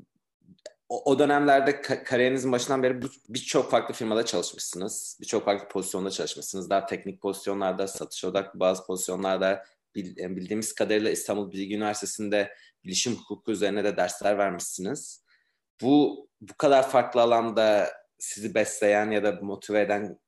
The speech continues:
ana faktör neydi? Ya da, ya da ne, ne kadar, nasıl kendinizi bu kadar aktif tutabildiniz, bu kadar farklı alanda geliştirebildiniz?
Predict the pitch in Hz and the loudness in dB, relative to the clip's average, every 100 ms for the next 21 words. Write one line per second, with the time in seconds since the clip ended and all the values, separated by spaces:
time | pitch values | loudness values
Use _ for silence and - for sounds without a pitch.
0 | _ 104 101 - 101 - 101 104 95 98 | _ -6 -4 -2 -4 0 -2 0 -2 -4
1 | 98 85 95 92 98 92 101 110 - 113 | -6 -8 -6 -6 -4 -4 -2 -4 -4 -8
2 | 110 101 98 - 101 110 110 104 98 101 | -4 0 0 -2 -8 -6 -4 -4 -4 -4
3 | 180 90 - 92 95 92 - - - - | -8 -10 -4 0 2 0 -2 -10 -10 -12
4 | 85 - 90 85 85 98 - - - 92 | -16 -12 -10 -10 -10 -10 -10 -14 -4 -2
5 | 85 82 - 95 90 90 90 92 87 87 | -2 -4 -4 -2 0 0 -4 -8 -6 -8
6 | 85 - - 76 - 87 110 - - | -8 -12 -12 -14 -14 -12 -12 -14 -20